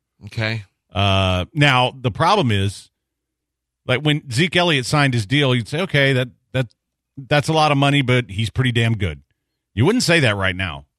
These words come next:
Speaker 2: Now
Speaker 1: No.
Speaker 2: you're regretting it. A-, and if McCaffrey doesn't come back a hundred percent, you're gonna be regretting that deal, although with, with the restructuring, that, that helps that.
Speaker 1: And I also wanna say, like, you know how you always say, "Well, when, when you're t-, when it's your time,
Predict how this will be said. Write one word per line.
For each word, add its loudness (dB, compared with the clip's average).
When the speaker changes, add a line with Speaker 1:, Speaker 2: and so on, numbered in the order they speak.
Speaker 2:
Now 2
Speaker 1:
No. 2
Speaker 2:
you're 2
regretting 0
it. -12
A-, -6
and 0
if -6
McCaffrey 0
doesn't 0
come 0
back 0
a -2
hundred -2
percent, -6
you're 0
gonna 0
be 0
regretting 2
that 0
deal, -4
although -2
with, -2
with -2
the -4
restructuring, -2
that, -2
that -4
helps -2
that. -4
Speaker 1:
And 0
I -2
also -4
wanna -2
say, -4
like, -4
you -2
know -4
how -2
you -4
always 0
say, -2
"Well, -2
when, -4
when -4
you're -2
t-, -8
when -2
it's -4
your -2
time, -2